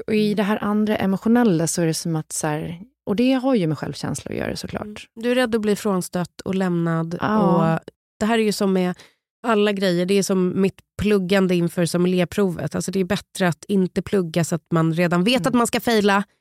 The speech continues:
Speaker 2: Det är bättre att du redan vet att han har massa andra.
Speaker 1: Mm. Att ha bestämt
Speaker 2: Du vet
Speaker 1: sig för
Speaker 2: redan
Speaker 1: det.
Speaker 2: det, för då
Speaker 1: Mm.
Speaker 2: kommer det vara lättare. Men ingenting kommer vara lättare.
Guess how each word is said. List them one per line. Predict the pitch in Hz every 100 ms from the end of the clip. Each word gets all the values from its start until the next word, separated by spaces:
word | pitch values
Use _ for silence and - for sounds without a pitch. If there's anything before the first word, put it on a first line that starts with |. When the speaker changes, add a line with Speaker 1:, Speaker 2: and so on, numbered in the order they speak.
| _ _
Speaker 2:
Det | -
är |
bättre | 208 233 233
att |
du | 240
redan | 247 240
vet | 233 320 -
att | 277
han | 233 240
har | 240 233 233 -
massa | 240 226 226
andra. | 240 220
Speaker 1:
Mm. | 220 220 - -
Att | 196
ha | 196
bestämt | 175 - 214
Speaker 2:
Du |
vet | - 107
Speaker 1:
sig | -
för |
Speaker 2:
redan | - 285
Speaker 1:
det. | 269
Speaker 2:
det, | 262 262 -
för |
då | 269
Speaker 1:
Mm. | 214
Speaker 2:
kommer | 226 269
det | 269
vara | 269
lättare. | 262 - 233 226
Men | 247 254
ingenting | 262 254 247 220
kommer | 202
vara | 190
lättare. | 175 151 - 123